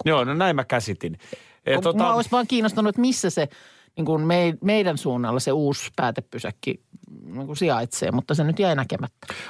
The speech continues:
Speaker 1: Oliko se sitten niin, että, että sä sitten eilen valitsit toisen bussilinjan?
Speaker 2: Ei, kun se sama.
Speaker 1: Sama
Speaker 2: Edelleen mä ajattelin,
Speaker 1: bussilinja.
Speaker 2: no nyt se, nyt luultavasti siellä ei enää katutyötä ole. Että
Speaker 1: Niin,
Speaker 2: nyt,
Speaker 1: et nyt sä pääset
Speaker 2: nyt
Speaker 1: sillä.
Speaker 2: mä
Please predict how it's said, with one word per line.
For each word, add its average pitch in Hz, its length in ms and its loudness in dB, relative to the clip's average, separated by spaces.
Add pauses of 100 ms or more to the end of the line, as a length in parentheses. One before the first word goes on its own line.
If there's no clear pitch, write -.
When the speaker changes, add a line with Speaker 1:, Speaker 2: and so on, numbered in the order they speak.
Speaker 1:
Oliko 202 200 2
se 247 80 0
sitten 165 360 2
niin, 113 420 4
että, 107 520 2 (300)
että 110 180 0
sä 113 40 -2
sitten 117 440 0 (260)
eilen 95 540 0 (540)
valitsit 95 400 0
toisen 113 360 0
bussilinjan? - 640 -8 (760)
Speaker 2:
Ei, 254 200 2
kun 240 140 0
se 254 80 2
sama. 196 360 2
Speaker 1:
Sama 185 180 2
Speaker 2:
Edelleen 214 340 2
mä 220 60 2
ajattelin, 214 220 2
Speaker 1:
bussilinja. 220 260 4
Speaker 2:
no 262 60 4
nyt 262 120 0
se, 202 140 0
nyt 226 280 0
luultavasti 180 640 0 (160)
siellä 165 280 2
ei 160 100 4
enää 160 180 2
katutyötä 147 640 0
ole. 131 220 4
Että 135 100 0
Speaker 1:
Niin, 196 120 4
Speaker 2:
nyt, 214 100 4
Speaker 1:
et 185 60 -4
nyt 196 140 0
sä 147 120 0
pääset 120 360 0
Speaker 2:
nyt 330 140 2
Speaker 1:
sillä. 220 140 2
Speaker 2:
mä 190 60 -6